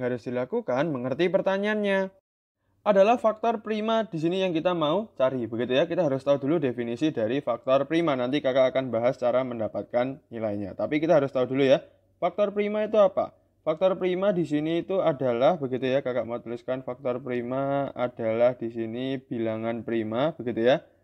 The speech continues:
Ini kakak mau tuliskan adalah bilangan prima.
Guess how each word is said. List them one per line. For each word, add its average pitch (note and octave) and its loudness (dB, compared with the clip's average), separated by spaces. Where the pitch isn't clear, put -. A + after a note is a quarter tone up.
Ini B2 -10
kakak A#2 -4
mau A#2 -4
tuliskan A2+ -2
adalah A2 0
bilangan G#2+ -6
prima. A2 -2